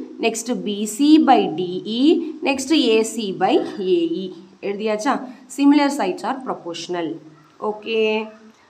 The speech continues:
next பாருங்க. இப்போ நம்ம என்ன கண்டுபிடிக்கணும்னா, ஏ இ டி இ இது ரெண்டும் கண்டுபிடிக்கணும். ஏ இ மெஷர்மெண்ட்டும் டி இ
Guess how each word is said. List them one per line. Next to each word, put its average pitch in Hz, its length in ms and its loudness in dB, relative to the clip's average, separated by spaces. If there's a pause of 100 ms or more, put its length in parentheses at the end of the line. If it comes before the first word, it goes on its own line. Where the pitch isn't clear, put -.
(200)
next 240 320 -2
பாருங்க. 151 260 -8 (920)
இப்போ - 160 -6
நம்ம 202 220 -2
என்ன 240 200 0
கண்டுபிடிக்கணும்னா, 202 680 -2 (640)
ஏ 220 100 2 (300)
இ - 20 6 (240)
டி 220 160 -2 (220)
இ - 20 -4 (200)
இது 214 140 -2
ரெண்டும் 226 300 0
கண்டுபிடிக்கணும். 175 560 -4 (320)
ஏ 196 80 4 (140)
இ - 20 0 (140)
மெஷர்மெண்ட்டும் 175 760 -2
டி 262 80 2 (120)
இ 277 40 6